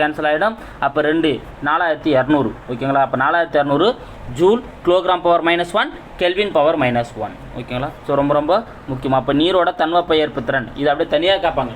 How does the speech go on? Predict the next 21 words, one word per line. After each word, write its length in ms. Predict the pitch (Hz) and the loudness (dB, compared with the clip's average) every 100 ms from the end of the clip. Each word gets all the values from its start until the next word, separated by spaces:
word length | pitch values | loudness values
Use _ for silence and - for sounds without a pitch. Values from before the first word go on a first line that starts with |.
| 135 | 0
நீரின் 320 | 190 190 175 | 0 0 0
தன்வெப்ப 320 | 160 185 180 165 | 0 0 0 0
ஏற்பு 180 | 156 - | 0 0
திறன் 140 | 147 143 | -2 -2
மதிப்பை 260 | 139 139 147 | -4 -2 -2
கணு-, 180 | 135 135 - - - | -4 -8 -12 -18 -2
கூறுக 240 | 180 160 147 | 0 2 2
அப்படின்னு 180 | 135 139 | 0 -2
சொல்லிட்டு 160 | 175 | -2
அப்படியே 160 | 147 185 202 | 0 0 0
தனியா 160 | 165 175 | 0 0
கேட்டுருவாங்க. 340 | 151 147 147 175 | 0 2 2 0
நாலாயிரத்தி 500 | 151 185 180 175 165 156 | 0 2 0 -2 -2 -2
இருநூறு 280 | 151 156 160 | 0 -4 2
ஜூல் 160 | 196 226 - - | 2 0 -8 -4
கிலோகிராம் 340 | 185 190 185 170 | 0 2 2 2
பவர் 160 | 170 160 | 2 2
மைனஸ் 240 | 165 165 208 | 0 0 -2
ஒன், 120 | 285 - - - - | -2 -6 -16 -10 0
கெல்வின் 320 | 190 196 202 175 | 0 2 0 2
பவர் 240 | 175 208 | 2 2